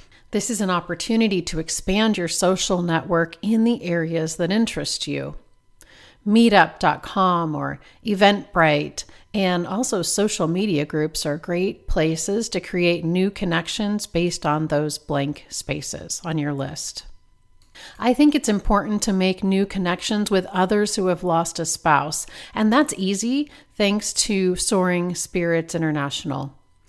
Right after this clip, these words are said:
They offer regional social groups and other events and programs.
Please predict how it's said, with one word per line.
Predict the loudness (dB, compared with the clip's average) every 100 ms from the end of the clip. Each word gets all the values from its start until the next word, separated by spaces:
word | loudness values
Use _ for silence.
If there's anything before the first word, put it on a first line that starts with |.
| -20 -20 -4
They | 2 4 4
offer | 2 0 0 0
regional | 0 0 0 0 -2
social | -2 -2 -2 -2
groups | -4 -2 -2 -2 -4
and | -4 -6 -6 -4
other | -2 0 0
events | 0 0 2 2 0 -2 -2
and | -2 -2
programs. | 0 0 0 -4 -6 -8 -10